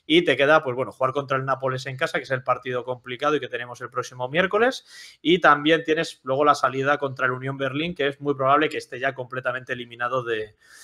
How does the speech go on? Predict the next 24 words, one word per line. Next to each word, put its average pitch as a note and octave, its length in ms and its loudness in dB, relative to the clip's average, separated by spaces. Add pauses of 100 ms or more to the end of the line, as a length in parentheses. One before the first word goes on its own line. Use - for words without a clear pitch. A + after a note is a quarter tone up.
(240)
de C#3 160 4
la C3 140 8
Champions. B2 560 2
En D3 160 6
Liga E3 280 8
yo D3+ 120 6
creo D#3 120 6
que D#3 80 6
tienes D#3 220 0
el C3+ 140 -4
partido D3 420 0
complicado C#3+ 680 0
de A#2 80 -2
recibir A#2+ 520 -8
al, B2 600 0
de, A#2+ 240 -6
de B2+ 120 -4
viajar B2+ 360 4
fuera C#3+ 360 2
a C3 40 0
Sevilla C#3 420 -4
contra C3 300 -2
el C3 80 -4
Betis E3 440 -2